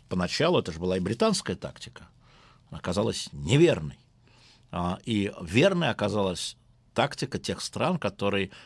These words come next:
быстро применили социальное дистанцирование. Вот опять, я не буду сейчас говорить, как лечили, какие лекарства,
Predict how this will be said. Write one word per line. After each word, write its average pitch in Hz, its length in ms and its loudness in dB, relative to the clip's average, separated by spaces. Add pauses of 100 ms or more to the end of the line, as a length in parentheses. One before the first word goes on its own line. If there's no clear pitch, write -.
(120)
быстро 131 460 4
применили 107 600 0
социальное 120 640 2
дистанцирование. 110 1000 0 (380)
Вот - 220 -4 (100)
опять, - 380 2
я 101 40 -2
не 113 80 4
буду 117 160 4
сейчас 104 120 -6
говорить, 90 180 -4
как - 180 -8
лечили, 180 680 4 (260)
какие 107 300 0
лекарства, 156 1000 4